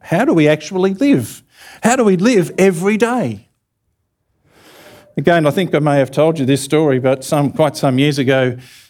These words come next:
uh, one Sunday, our church, uh, church leadership said, Look, we, we talk a lot about being involved in our community. We talk about serving our community, so let's let's,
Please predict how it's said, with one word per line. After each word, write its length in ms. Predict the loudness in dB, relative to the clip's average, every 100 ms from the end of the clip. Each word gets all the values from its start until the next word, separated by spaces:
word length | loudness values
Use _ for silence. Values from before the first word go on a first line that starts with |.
| -6
uh, 160 | -2 0
one 340 | 0 0 0
Sunday, 720 | 0 0 2 2 2 0 0
our 220 | -2 -2
church, 680 | -2 0 0 -2 -10 -14 -12 -4
uh, 120 | -2
church 320 | 0 -2 0
leadership 440 | 0 0 -2 -2
said, 200 | 0 -2
Look, 160 | -2 -2
we, 220 | 0 0
we 380 | -2 -4 0 0
talk 440 | -2 0 2 2
a 60 | 0
lot 300 | 0 2 2
about 360 | 0 0 -2 -2
being 260 | -2 0
involved 460 | 0 0 0 0 -2
in 80 | 0
our 180 | 0
community. 580 | -2 -2 2 2 2 2
We 120 | 0
talk 300 | 0 0 0
about 340 | 0 0 0 -2
serving 400 | -2 0 0 0
our 100 | -2
community, 500 | 0 0 2 2 0
so 280 | 0 0 0
let's 560 | 0 0 0 -4 -12 -12 -20 -20 -20 _ -2
let's, 560 | 2 2 0 -8 -10